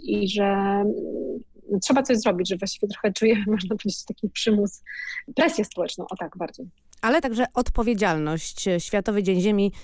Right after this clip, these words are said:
Speaker 2: to dobra okazja. Akurat najwięcej trochę o tych śmieciach się mówi przy okazji takiego wydarzenia, bo to może też tak ze szkoły się kojarzy, że wtedy właśnie wychodziliśmy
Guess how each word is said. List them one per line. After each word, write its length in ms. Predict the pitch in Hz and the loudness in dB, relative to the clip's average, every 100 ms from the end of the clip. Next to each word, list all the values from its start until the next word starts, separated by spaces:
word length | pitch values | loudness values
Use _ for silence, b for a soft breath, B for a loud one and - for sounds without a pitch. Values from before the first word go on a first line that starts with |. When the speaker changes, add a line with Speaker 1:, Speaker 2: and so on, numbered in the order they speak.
| B B | B B
Speaker 2:
to 100 | 196 | 0
dobra 280 | 190 196 170 | 2 4 2
okazja. 400 | 165 214 214 214 | 4 2 4 2
Akurat 300 | 202 247 226 | 4 2 2
najwięcej 440 | 220 220 247 262 | 2 2 2 2
trochę 320 | 226 247 233 - | 0 0 0 0
o 40 | |
tych 140 | - | -2
śmieciach 400 | - 349 - 220 | -2 -2 0 0
się 120 | - 208 | 2 2
mówi 220 | 180 190 | 2 0
przy 300 | - 190 175 | 2 4 4
okazji 440 | 175 180 165 185 B B B | 4 0 0 -2 B B B
takiego 300 | 202 208 185 | -6 -2 0
wydarzenia, 460 | 175 180 180 214 196 | 0 2 2 2 2
bo 100 | - | 0
to 140 | 196 | 0
może 420 | 190 185 185 190 | 0 2 2 2
też 200 | 190 180 | 0 -2
tak 200 | - 165 | -4 -4
ze 100 | 165 | -2
szkoły 340 | 170 - 180 156 | -2 0 0 0
się 140 | 151 | -2
kojarzy, 380 | - 143 143 147 | -4 -2 -2 -4
że 120 | 143 | -4
wtedy 300 | - 151 147 | -4 -4 -2
właśnie 340 | 143 160 160 151 | -2 -2 0 0
wychodziliśmy 720 | 160 156 170 180 - 160 | 0 0 2 0 2 0